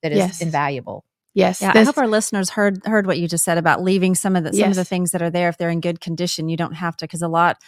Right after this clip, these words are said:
Speaker 3: a lot of flippers go in and they want to just replace everything and make it brand new so that it
Speaker 2: Mm-hmm.
Speaker 3: looks like a new home. And
Speaker 2: Right.
Speaker 3: that's not what you did.
Speaker 2: No, and they say there, there's actually statistics on when you remodel a kitchen,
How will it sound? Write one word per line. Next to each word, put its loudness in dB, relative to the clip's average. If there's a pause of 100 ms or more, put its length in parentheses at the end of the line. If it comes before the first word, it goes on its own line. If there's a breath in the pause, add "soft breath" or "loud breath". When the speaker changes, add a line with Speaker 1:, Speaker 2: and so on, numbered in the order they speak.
(240 soft breath)
Speaker 3:
a -2
lot 6
of 0
flippers -4
go 0
in 2
and 0
they 0
want 0
to -6
just -6
replace -4
everything -2
and -2
make -4
it -6
brand -2
new 0
so 0
that 2
it 0
Speaker 2:
Mm-hmm. 4
Speaker 3:
looks -2
like -8
a -6
new -6
home. -4 (420)
And -4
Speaker 2:
Right. 0
Speaker 3:
that's -6
not 0
what -2
you -4
did. -2 (400)
Speaker 2:
No, 10
and 4
they 6
say 4
there, -2
there's 2
actually 2
statistics -2
on 0
when -2
you 0
remodel 0
a -4
kitchen, 0